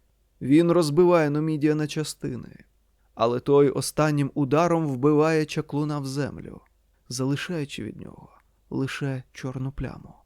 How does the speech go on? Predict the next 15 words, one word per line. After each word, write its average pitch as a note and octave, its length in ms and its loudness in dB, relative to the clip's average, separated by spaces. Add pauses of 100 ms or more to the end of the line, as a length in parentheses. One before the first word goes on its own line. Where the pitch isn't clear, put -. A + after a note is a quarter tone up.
(760)
Мантела C#3+ 720 0
падає C#3 460 0
в B2 120 -4
море, C3+ 540 -8 (420)
здавалось, B2 640 -8
назавжди. C3 640 -10 (720)
Тим E3+ 300 2
часом F3 480 4
Тайбер D#3 400 2
Септим E3+ 560 0
коронує D#3+ 580 -2
себе D#3 300 0
першим D#3+ 540 -2
імператором C#3+ 680 -2
Тамріелю. B2+ 640 -4